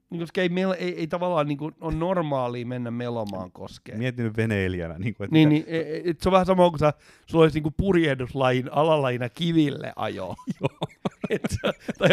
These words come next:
Speaker 1: ankkurin hukkaaminen.
Speaker 2: <laughs> No niin, ei mennä nyt taas tähän.
Speaker 1: No niin, ei mennä. Mennään eteenpäin. Koskimelonta ei jatko. Öö, kriketti, no ei todella, siis sehän on ihan vammainen, siis siinä on hirveän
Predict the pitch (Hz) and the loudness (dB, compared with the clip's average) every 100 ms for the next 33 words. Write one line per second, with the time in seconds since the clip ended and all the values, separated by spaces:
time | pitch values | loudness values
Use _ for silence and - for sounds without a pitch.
0 | 190 196 196 196 180 - 196 151 165 143 | 6 6 6 4 -2 -6 -4 -2 -2 -4
1 | 175 - - 156 139 349 226 208 196 156 | -6 -8 -4 -2 0 0 -2 -2 -4 -4
2 | 127 113 - - - 107 160 147 139 139 | -4 -4 -8 -8 -4 -4 -2 -4 -2 -2
3 | 123 120 - 123 110 - - 107 - - | -2 -4 -4 -2 -2 -6 -8 -8 -8 -12
4 | - - - 170 185 190 180 165 147 - | -20 -10 -4 -2 0 0 0 -2 -6 -10
5 | - - 175 180 180 170 170 143 127 175 | -14 -10 -2 2 2 2 2 0 -2 -4
6 | 185 180 156 147 147 - 135 127 - - | -6 -4 -4 -2 -4 -4 -6 -8 -10 -16
7 | - _ _ _ _ _ 151 139 131 127 | -20 _ _ _ _ _ -4 0 2 2
8 | 123 120 _ _ _ _ - 147 196 226 | -2 -6 _ _ _ _ -14 -10 -8 -4
9 | 226 202 _ 196 185 - 139 151 143 139 | -4 -4 _ -6 -6 -6 -8 -4 -4 -4
10 | 160 160 156 131 135 143 143 147 156 147 | -4 -2 -4 -8 -10 -8 -6 -6 -6 -8
11 | 131 113 120 - 131 123 143 131 120 | -10 -14 -14 -10 -8 -6 -4 -2 -2